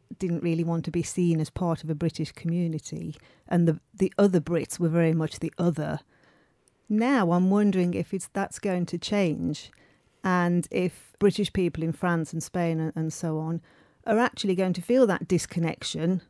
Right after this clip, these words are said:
with the U K and turn back to the expat or migrant communities because they feel they need to mobilise, you know, to,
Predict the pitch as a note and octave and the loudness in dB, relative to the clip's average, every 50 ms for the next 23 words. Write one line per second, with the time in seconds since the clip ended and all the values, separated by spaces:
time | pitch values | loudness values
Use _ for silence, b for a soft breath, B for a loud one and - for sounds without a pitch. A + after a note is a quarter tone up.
0 | _ - G#3 G#3 A3 - - F#3+ E3+ F3 E3 E3 D#3 - - F3 D3 D#3+ E3 F#3 | _ -2 2 2 2 2 2 0 2 2 2 2 0 -2 -6 -8 -6 -4 -4 -4
1 | G3 F3+ b b b b b b b b b b b b b _ _ - A3 G#3+ | -4 -6 b b b b b b b b b b b b b _ _ 0 2 4
2 | G#3 G#3 G3+ G3 - - - A3+ A3 G#3+ G#3 G#3 G3 E3+ - G#3 A3+ C#4 C#4 - | 4 4 2 2 0 -2 0 2 4 4 4 4 2 2 2 2 2 2 0 -2
3 | - - - _ _ _ - - G#3 F#3+ F#3 F#3 F#3 F3+ F3 E3 E3+ - F3 E3+ | -6 -18 -20 _ _ _ -8 -2 0 2 4 4 4 4 2 0 0 0 0 0
4 | E3 D#3+ - F3+ E3 - - - - F3+ E3 - - E3+ E3+ E3 E3 E3+ E3+ D#3+ | 0 0 0 -2 -4 -4 -6 -6 -4 -4 -4 0 0 2 2 2 2 2 0 0
5 | - E3 E3 - - - F3+ E3+ E3+ F3+ F#3+ F#3+ E3+ D#3+ - - - D3 F3 - | 0 -2 -4 -4 -4 -2 0 0 2 2 2 2 0 -2 -4 -6 -8 -6 -6 -6
6 | - - A3 G#3+ - - A3+ G#3+ G3+ - - G#3+ G#3 G3+ - - - A3+ G#3 G3+ | -6 -6 -8 -6 -4 -4 -2 -2 -2 -2 -2 -2 -2 -2 -4 -4 -2 -2 -2 0
7 | G3 G3 F#3+ F#3+ F#3+ F3+ - G3 F#3+ G3 G3 G3 G3 F3+ F#3+ F#3 F#3 F3+ F3+ F3+ | -2 -2 -2 -2 -4 -4 -4 -2 -2 0 0 0 0 0 -2 -2 -2 -2 -2 -2
8 | F3 E3+ - - - F#3 E3+ E3 E3 - - G#3 G3 F#3+ F3+ | -4 -4 -6 -6 -6 -6 -4 -6 -6 -6 -6 -4 -4 -4 -4